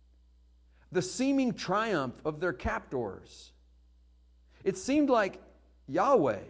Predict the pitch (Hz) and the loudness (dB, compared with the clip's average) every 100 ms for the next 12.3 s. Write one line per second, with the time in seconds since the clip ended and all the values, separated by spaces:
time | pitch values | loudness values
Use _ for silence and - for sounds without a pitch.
0 | - 170 - 247 311 269 214 143 165 156 | -10 -8 -4 0 2 4 2 2 0 2
1 | 208 240 123 85 113 - - - - 190 | 4 4 0 -6 -16 -20 -20 -12 -4 2
2 | 175 220 226 226 214 233 233 233 254 277 | 6 6 4 -4 -2 0 2 2 2 0
3 | 156 170 208 165 202 294 226 147 147 117 | 0 -2 -2 -4 -4 -6 -6 -6 -4 -4
4 | 92 - - 139 - 131 113 85 101 - | -4 -12 -10 -8 -4 -4 -6 -10 -16 -20
5 | - - - - - _ _ _ _ _ | -20 -20 -20 -20 -20 _ _ _ _ _
6 | _ _ - 226 208 247 262 240 240 254 | _ _ -2 0 2 2 0 0 -2 -2
7 | 214 208 233 214 156 175 - - 220 220 | -2 0 0 -2 -4 -6 -8 -6 -4 -2
8 | 156 - 143 - 220 226 220 190 160 190 | -4 -6 -10 -8 -6 -4 -2 -4 -4 -6
9 | 202 151 123 - - - _ _ 156 165 | -6 -4 -6 -10 -20 -20 _ _ -4 2
10 | 190 196 170 127 - - 165 - 180 - | 2 0 -4 -8 -14 -10 -8 -6 -6 -4
11 | 185 160 151 151 139 139 127 135 123 - | -2 0 0 0 2 0 2 0 0 0
12 | 170 120 95 | 0 0 -4